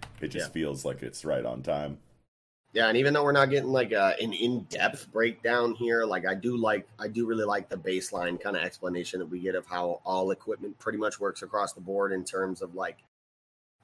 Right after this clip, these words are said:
Speaker 2: obviously there being a power supply and an output device.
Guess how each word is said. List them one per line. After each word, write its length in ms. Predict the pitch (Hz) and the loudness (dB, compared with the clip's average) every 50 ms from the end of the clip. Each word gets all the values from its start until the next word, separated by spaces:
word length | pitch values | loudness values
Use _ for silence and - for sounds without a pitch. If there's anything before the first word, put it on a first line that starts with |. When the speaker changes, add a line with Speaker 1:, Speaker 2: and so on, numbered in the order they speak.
| - | 4
Speaker 2:
obviously 320 | 120 123 117 110 - - 110 | 6 6 6 6 2 0 0
there 140 | 107 107 | 0 0
being 240 | 101 98 107 110 107 | 0 0 0 0 0
a 60 | 104 | -2
power 340 | - - 113 113 110 107 104 | -2 -2 0 2 4 4 2
supply 560 | 101 - 90 - 101 104 98 92 90 87 85 - _ _ _ - | 2 -2 -6 -6 -2 0 2 2 2 0 -2 -6 _ _ _ -8
and 100 | - 92 | -4 -2
an 80 | 87 87 | 0 0
output 320 | 82 82 - - 85 76 | 0 0 -2 -6 -12 -14
device. 460 | 76 78 - 67 - - - - - | -12 -12 -14 -14 -14 -12 -12 -12 -12